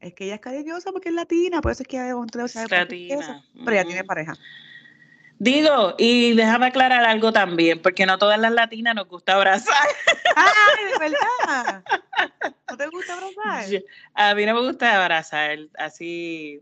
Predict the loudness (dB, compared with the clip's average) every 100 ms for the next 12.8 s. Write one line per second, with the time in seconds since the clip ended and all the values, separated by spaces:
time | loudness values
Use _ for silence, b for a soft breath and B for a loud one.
0 | _ -10 -4 -2 -4 -8 -12 -8 -4 0
1 | 2 2 0 0 0 2 -2 -6 _ _
2 | _ _ _ _ _ -6 -6 -2 -2 -2
3 | -4 -4 -2 0 -2 -4 _ -10 -6 -2
4 | -2 -2 -6 -6 -6 -2 -2 -2 -6 -8
5 | -8 -10 -8 -4 -4 -4 -8 -8 -6 -6
6 | -4 -4 -6 -8 -12 -20 -14 -14 -10 -10
7 | -8 -8 -10 -10 -16 -16 -16 -8 -4 -4
8 | -4 -4 -2 -2 -2 -6 -6 -6 -4 -6
9 | -6 _ -14 -14 b b b b -10 -4
10 | -2 0 -2 -2 -2 -2 -4 -6 -6 -8
11 | -10 -12 -16 -18 -10 -6 -6 -4 -2 -2
12 | -2 -4 -4 -6 -6 -8 -12 -18